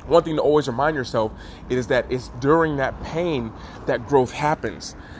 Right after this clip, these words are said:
There's these two things are always associated. Anytime there's growth, there's always a little bit of a pain associated to it. There's always a little bit of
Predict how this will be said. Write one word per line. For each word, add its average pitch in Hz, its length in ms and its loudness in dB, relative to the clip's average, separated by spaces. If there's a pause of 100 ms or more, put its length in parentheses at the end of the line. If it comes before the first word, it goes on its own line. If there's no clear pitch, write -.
(200)
There's 131 240 4
these - 200 -2
two 180 200 -2
things 160 280 2
are 123 180 2
always 143 520 4
associated. 117 760 -2 (380)
Anytime 160 460 4
there's 131 220 2
growth, 151 260 6
there's 131 180 -2
always 190 280 6
a 165 40 -2
little 170 200 2
bit 165 100 2
of 156 120 4
a - 20 -8
pain 202 260 0
associated 127 640 0
to 113 160 -2
it. 98 80 -6 (320)
There's 139 160 4
always 180 260 8
a 165 40 0
little 175 200 4
bit 165 140 4
of 156 120 4